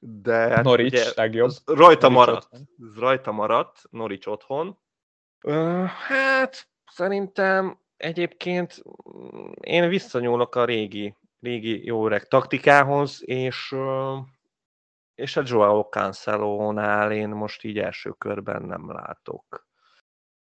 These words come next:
Speaker 1: jobb opciót. Ö, nem tudom, hogy hogy vagy vele, tudom, hogy a védőket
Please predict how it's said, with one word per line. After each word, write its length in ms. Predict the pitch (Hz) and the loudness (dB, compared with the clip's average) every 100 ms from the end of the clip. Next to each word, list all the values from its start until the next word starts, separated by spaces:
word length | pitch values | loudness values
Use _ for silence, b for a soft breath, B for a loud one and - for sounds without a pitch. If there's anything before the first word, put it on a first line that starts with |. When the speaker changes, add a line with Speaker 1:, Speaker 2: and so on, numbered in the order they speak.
| _ _ | _ _
Speaker 1:
jobb 300 | 113 101 95 | -6 -4 -4
opciót. 640 | 95 - 107 95 95 - - - - | -8 -10 -14 -12 -12 -14 -20 -20 -12
Ö, 560 | 113 113 113 113 113 113 - _ _ _ _ _ _ | -6 -4 -4 -4 -4 -6 -12 _ _ _ _ _ _
nem 200 | 110 98 | -10 -10
tudom, 240 | - 98 | -8 -8
hogy 120 | 101 - | -8 0
hogy 220 | 123 120 | 0 4
vagy 180 | 120 117 | 2 6
vele, 240 | 117 117 | 6 6
tudom, 340 | - 104 104 | 4 -6 -4
hogy 180 | 110 98 | -4 -4
a 60 | 101 | -4
védőket 400 | 104 98 98 | -4 -6 -6